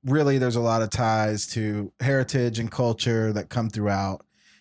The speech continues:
And what I was kinda getting around to saying before is, you know,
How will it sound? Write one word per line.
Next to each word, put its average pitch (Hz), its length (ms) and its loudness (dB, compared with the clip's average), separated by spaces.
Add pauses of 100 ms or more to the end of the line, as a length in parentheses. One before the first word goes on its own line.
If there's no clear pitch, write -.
(140)
And 113 360 -2
what 123 140 0
I 120 80 2
was 110 100 0
kinda 131 260 0
getting 117 200 -2
around 110 240 -2
to 107 80 -2
saying 110 280 -2
before 110 760 0 (960)
is, 113 520 0
you 120 80 -2
know, 110 300 -2